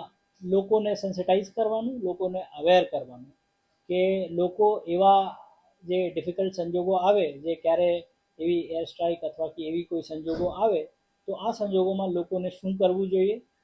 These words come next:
લોકોની કઈ રીતની તૈયારીઓ હોય, એના માટે આપણે તંત્રના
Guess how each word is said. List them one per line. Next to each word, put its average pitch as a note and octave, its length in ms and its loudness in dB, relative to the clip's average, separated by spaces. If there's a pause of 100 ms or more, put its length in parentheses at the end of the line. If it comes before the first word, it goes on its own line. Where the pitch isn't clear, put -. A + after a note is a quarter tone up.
(100)
લોકોની F3+ 880 -2
કઈ F3+ 260 0
રીતની F#3 400 -4
તૈયારીઓ E3 580 6
હોય, G3 220 6 (440)
એના F3 160 -2
માટે F#3 540 0 (260)
આપણે F3+ 500 -4 (320)
તંત્રના F#3+ 500 0